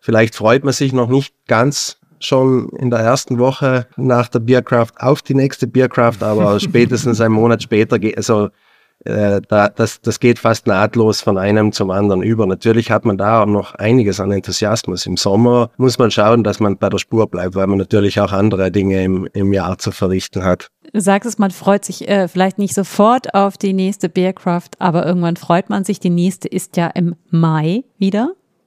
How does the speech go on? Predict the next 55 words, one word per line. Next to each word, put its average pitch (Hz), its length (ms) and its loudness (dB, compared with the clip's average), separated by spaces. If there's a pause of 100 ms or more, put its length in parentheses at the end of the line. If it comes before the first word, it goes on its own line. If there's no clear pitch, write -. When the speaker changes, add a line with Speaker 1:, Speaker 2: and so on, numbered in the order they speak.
(640)
Speaker 2:
Hm. 151 180 -2
Speaker 1:
Genau, 151 280 2
am 104 260 2
vierundzwanzigsten 107 840 0
und 95 120 -4
fünfundzwanzigsten, 135 960 -2
Freitag, 98 460 -2
Samstag. 143 600 -2 (280)
Speaker 2:
Und, 175 300 2
äh, 185 180 0
deshalb 196 500 2 (140)
sprechen 226 320 2
wir 208 80 2
noch 190 140 0
im 180 100 -4
alten 208 340 0
Jahr 196 180 2
darüber, 185 380 0
weil 170 240 0
so 175 140 0
manche 180 400 0
nehmen 175 260 2
ja 170 140 0
Urlaub 202 540 2
und 175 140 -2
müssen 175 280 -2
sich 175 140 -6
überlegen, 170 500 -2
ob - 140 -8
sie - 120 -6
anreisen 160 580 -2
möchten 160 320 -6
für 160 140 -8
diese 170 180 -6
Veranstaltung. 170 640 -4
Deshalb 165 300 -4
machen 175 260 0
wir 165 100 0
es 175 80 -4
schon 165 180 -2
jetzt, 175 300 -2
damit 165 200 -2
die 196 60 0
Menschen 165 320 -2
das 175 120 -2
auch - 220 -4
einplanen 165 560 -2
können. 170 200 -2
Denn 165 100 -2
ich 180 180 -6
finde, 202 220 -2
das 175 180 -4
lohnt 185 220 0
sich - 180 -8
absolut. 170 580 -2